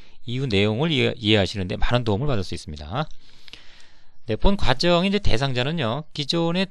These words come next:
기초 통계 교육을 받으신 분들은 큰 무리 없이 참여할 수 있고요.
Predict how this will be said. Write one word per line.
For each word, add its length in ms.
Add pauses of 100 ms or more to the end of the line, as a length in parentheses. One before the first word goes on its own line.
(160)
기초 180
통계 320
교육을 220
받으신 420
분들은 480
큰 160
무리 220
없이 240
참여할 320
수 100
있고요. 480